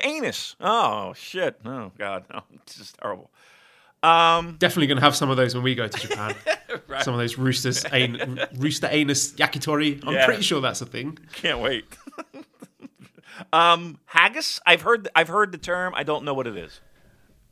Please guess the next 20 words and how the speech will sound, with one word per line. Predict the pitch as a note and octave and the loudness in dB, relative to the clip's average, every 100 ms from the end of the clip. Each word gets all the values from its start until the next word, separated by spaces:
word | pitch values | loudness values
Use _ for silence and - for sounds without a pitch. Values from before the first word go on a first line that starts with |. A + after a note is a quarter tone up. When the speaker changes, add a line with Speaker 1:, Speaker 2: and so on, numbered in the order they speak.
| - | -4
Speaker 2:
It's | C#3 A#2+ | -2 -2
great. | - A#2+ G#2 | -2 0 0
Haggis | A2 C#3 C3+ B2+ - - | 0 0 2 -2 -2 -6
is, | C3 A2+ A2+ A2+ - - - - - - - - - - - - - - - D3+ | -6 -4 -4 -4 -2 -2 -4 -8 -14 -18 -20 -20 -18 -18 -16 -16 -16 -12 -10 -4
again, | D#3 D3 | 2 2
it's | C#3 | 2
not | F#3+ F3+ | 0 0
dissimilar | E3 - F3 D3+ C#3+ | -2 0 2 2 0
to | D3 C3+ B2+ | 0 0 0
a | A#2 | -2
sausage. | - A#2+ - A#2+ - - | -2 -2 -2 -4 -4 -8
So | - B2 A#2+ | -4 0 0
it | A#2+ - | 0 -2
is, | B2 A#2 A#2+ A#2+ A#2 - | -6 -4 -4 -2 -2 -4
uh, | - A2 G#2 - | -2 -2 -2 -2
a | |
Scottish | - A#3 A#3+ G3+ - | -2 -2 -2 -2 -2
dish | C3+ - | -2 -2
consisting | C3+ B2+ C#3+ C#3+ B2+ B2 | -6 -6 -6 -6 -8 -8
of | A#2 | -10